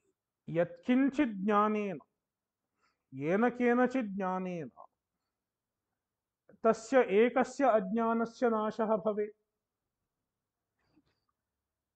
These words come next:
अज्ञानम् एकमेव अस्ति इति मते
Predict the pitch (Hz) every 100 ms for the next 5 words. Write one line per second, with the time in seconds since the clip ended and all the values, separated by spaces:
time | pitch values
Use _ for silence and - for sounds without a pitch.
0 | _ _ _ _ _ _ _ _ _ 135
1 | 135 139 180 185 190 214 240 160 180 208
2 | 220 220 220 226 196 185 - 220 220 196
3 | 208 185 147 - - -